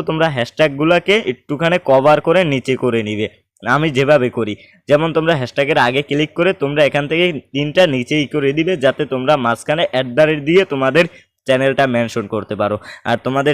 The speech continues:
চ্যানেলটা মেনশন করলে হবে কি, তোমাদের ভিডিওটা ভাইরাল হওয়ার সম্ভাবনা আরও বেড়ে যাবে। তারপর এখানে দেখতে পারতেছো আমাদের টাইটেল, হ্যাশট্যাগ আর আমাদের চ্যানেল মেনশন। আমাদের কিন্তু ডেসক্রিপশনের কাজ already শেষ।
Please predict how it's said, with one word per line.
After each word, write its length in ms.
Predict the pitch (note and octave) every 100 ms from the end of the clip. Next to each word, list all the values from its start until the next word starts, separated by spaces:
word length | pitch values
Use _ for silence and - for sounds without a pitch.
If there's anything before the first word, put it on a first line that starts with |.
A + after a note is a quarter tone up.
| B2
চ্যানেলটা 340 | C3 D3 D3+ D3+
মেনশন 320 | C3+ C#3 D3+ D3+
করলে 200 | D#3 D#3 D#3+
হবে 160 | C#3+ E3+
কি, 80 | F3 D3
তোমাদের 320 | B2+ B2 C#3 G#2
ভিডিওটা 400 | A2+ A2+ C#3 D#3+ C3+
ভাইরাল 320 | A2+ A#2 C#3 C3+
হওয়ার 220 | C3+ D3 -
সম্ভাবনা 440 | B2+ B2+ C3+ C#3 D3 -
আরও 140 | B2+ A#2+ A2+
বেড়ে 200 | G#2+ G2+
যাবে। 220 | G2+ G#2 G2+ _ _ _ _ _ _ _ _ _
তারপর 340 | - B2 D3+ D3
এখানে 200 | C#3+ D3 D3
দেখতে 180 | C#3 D3+
পারতেছো 260 | D3 C#3 D#3+ D#3
আমাদের 180 | D3+ D#3+
টাইটেল, 360 | C3+ C3 D#3+ F3+ - - -
হ্যাশট্যাগ 360 | B2+ - F3+ F3 B2
আর 60 | B2+
আমাদের 240 | C#3 D3+ E3+
চ্যানেল 240 | C#3 C#3 D#3+ A#2
মেনশন। 320 | G#2+ G#2+ A2 - - -
আমাদের 260 | B2+ D3+ D#3+ D3+
কিন্তু 200 | D#3+ G3+ - _ A2+
ডেসক্রিপশনের 680 | C#3+ - D3 - D3 D3 D3+ -
কাজ 180 | C#3 D3 C3+ B2+
already 460 | C#3 C3 C3+ B2 A2+ -
শেষ। 200 | G#2